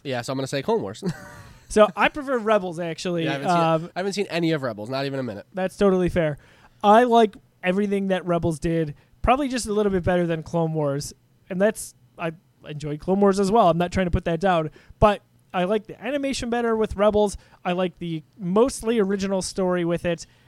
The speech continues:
Speaker 2: And how much it actually foreshadowed everything that we'd be seeing in the sequel trilogy.
Speaker 1: Rebels is a complete story, right? It's done.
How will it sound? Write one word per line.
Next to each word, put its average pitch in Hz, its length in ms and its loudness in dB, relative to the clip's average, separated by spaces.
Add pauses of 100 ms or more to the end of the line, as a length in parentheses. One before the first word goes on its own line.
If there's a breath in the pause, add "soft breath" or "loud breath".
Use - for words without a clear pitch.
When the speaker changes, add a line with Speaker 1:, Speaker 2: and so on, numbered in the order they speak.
(140 soft breath)
Speaker 2:
And 185 120 -8
how 254 320 -10
much 311 460 -8
it 196 140 0
actually 180 460 -2
foreshadowed 180 1120 0
everything 208 440 -4
that 190 120 -6
we'd 185 160 -6
be 175 140 -6
seeing 175 360 -2
in 165 100 -2
the 156 60 -4
sequel 160 340 -6
trilogy. 151 560 -4
Speaker 1:
Rebels 180 400 -2
is 165 100 -6
a 151 60 -8
complete 151 280 -4
story, 113 280 -4
right? 123 160 -6
It's 117 140 -14
done. 120 320 -6